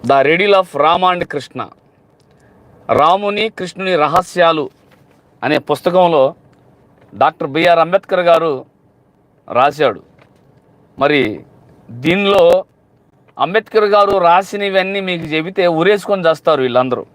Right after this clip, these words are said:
మరి దీనిని ఎవరు పబ్లిష్ చేశారు? మహారాష్ట్ర ప్రభుత్వం వారు. మరి మహారాష్ట్ర ప్రభుత్వం ఎవరు? హిందువులే కదా. మరి హిందువులైనప్పుడు అంబేద్కర్ గారి యొక్క రచనలను ఎందుకు వెలుగులోనికి తెచ్చారు?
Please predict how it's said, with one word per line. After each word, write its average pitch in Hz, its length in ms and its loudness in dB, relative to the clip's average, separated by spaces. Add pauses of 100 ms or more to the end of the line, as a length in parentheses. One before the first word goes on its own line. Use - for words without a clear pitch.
(1000)
మరి 190 120 2
దీనిని 214 340 0
ఎవరు 185 300 2
పబ్లిష్ 208 460 -2
చేశారు? 196 540 -2 (760)
మహారాష్ట్ర 180 520 2
ప్రభుత్వం 156 500 -6
వారు. 107 220 -8 (460)
మరి 185 140 0
మహారాష్ట్ర 202 560 0
ప్రభుత్వం 196 420 -2
ఎవరు? 196 420 -2 (580)
హిందువులే 180 400 2
కదా. 175 320 2 (440)
మరి 202 120 2
హిందువులైనప్పుడు 208 680 0
అంబేద్కర్ 196 400 -2
గారి 196 220 2
యొక్క 190 140 -2
రచనలను 202 600 0
ఎందుకు 175 280 -2
వెలుగులోనికి 190 460 0
తెచ్చారు? 190 540 2